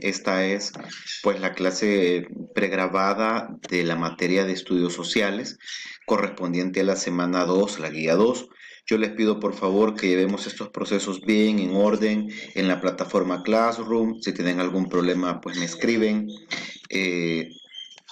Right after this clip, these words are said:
estos videos, pues, son grabados, son explicados, todas la guía, y cualquier otra duda que tengan me la pueden hacer al grupo de WhatsApp o a mi WhatsApp personal. Eh, bueno, este,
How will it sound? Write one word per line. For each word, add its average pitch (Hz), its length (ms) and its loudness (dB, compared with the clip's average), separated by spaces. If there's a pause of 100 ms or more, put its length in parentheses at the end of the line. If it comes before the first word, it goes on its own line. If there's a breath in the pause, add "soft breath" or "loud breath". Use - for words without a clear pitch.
estos 123 380 -2
videos, 117 360 4
pues, - 420 -6 (120)
son 101 180 -2
grabados, 104 640 4
son 101 160 -4
explicados, 101 760 -2
todas 98 300 2
la 85 100 -4
guía, 95 600 2
y - 160 -8
cualquier 85 320 0
otra 90 220 0
duda 92 200 2
que 92 120 -2
tengan 95 340 0
me 85 80 0
la 78 140 -2
pueden 78 280 0
hacer 76 220 -4
al 82 140 0
grupo 71 280 -2
de 69 60 2
WhatsApp 80 420 0
o 127 100 6
a 113 40 -2
mi 113 80 -2
WhatsApp 92 340 -2
personal. 95 560 -2 (720 loud breath)
Eh, 92 560 0 (600 loud breath)
bueno, 80 440 -2
este, 87 500 -2